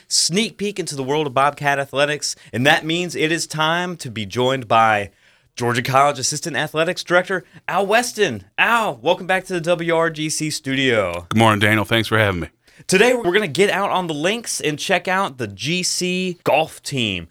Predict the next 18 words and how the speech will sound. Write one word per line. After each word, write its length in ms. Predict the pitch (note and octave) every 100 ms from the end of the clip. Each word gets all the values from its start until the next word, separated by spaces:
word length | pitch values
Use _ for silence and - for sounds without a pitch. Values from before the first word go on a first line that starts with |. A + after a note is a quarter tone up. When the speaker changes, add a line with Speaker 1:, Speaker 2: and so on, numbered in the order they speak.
| _ -
Speaker 1:
Tell 180 | F#3+ B3
us, 220 | - - _ _
I 120 | A2+
see 200 | C3+ -
you 100 | D#3+
got 180 | D3 D#3
some 120 | D#3
sun. 340 | C#3 D#3+ F3 G3+
You 140 | F#3
must 180 | F3 F3
have 80 | F3
been 180 | F#3 F#3
outside 680 | D3+ F3+ E3 F#3 F3 F#3+ G#3
at 180 | E3 F#3
a 60 | G3+
tournament 400 | G#3+ A#3+ A3+ -
this 180 | A#2+
week. 400 | G#2+ F#2+ - -